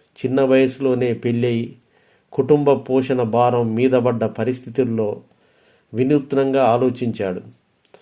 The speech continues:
ఎవరిపై ఆధారపడకుండా స్వయం ఉపాధి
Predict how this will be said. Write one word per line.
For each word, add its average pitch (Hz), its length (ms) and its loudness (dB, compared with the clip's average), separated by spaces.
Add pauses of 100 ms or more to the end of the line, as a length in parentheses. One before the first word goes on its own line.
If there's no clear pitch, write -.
(360)
ఎవరిపై 139 520 4
ఆధారపడకుండా 123 1000 2
స్వయం 135 480 0
ఉపాధి 120 580 0